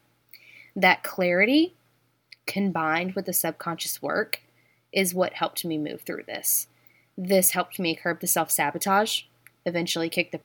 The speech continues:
procrastination. I mean, because here we are in episode one, right? And each time that you go through this process where you're trying to take this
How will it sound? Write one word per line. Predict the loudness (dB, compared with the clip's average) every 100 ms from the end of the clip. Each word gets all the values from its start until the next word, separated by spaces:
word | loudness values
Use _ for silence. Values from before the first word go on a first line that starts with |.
| -10
procrastination. | -10 -2 -2 0 -2 -2 0 2 2 -2 _ _ _ _ _ _ _ -6
I |
mean, | -2 0
because | 0 -2 2
here | 2
we | 4
are | 2 -2 _ -2
in | -2
episode | 0 0 0 0
one, | -4 -4 -6 -10 -8
right? | -2 -2 -4 _ _ _ _ _ _ _ _ -10 _ _ _ _ _ _ _ _
And | 0 2
each | 2 2 2
time | 0 0 2 2 0 -2
that | -4 -2
you | -2
go | 0 -2
through | -2 -4 -2
this | 0 -2
process | -2 -6 -4 2 4 4 4 4 2 _ -20 -18 2
where | 4
you're | 4 0
trying | 0 0 2 -2 -2 -4
to | -2
take | -2 0 -2 -2 -4
this | -4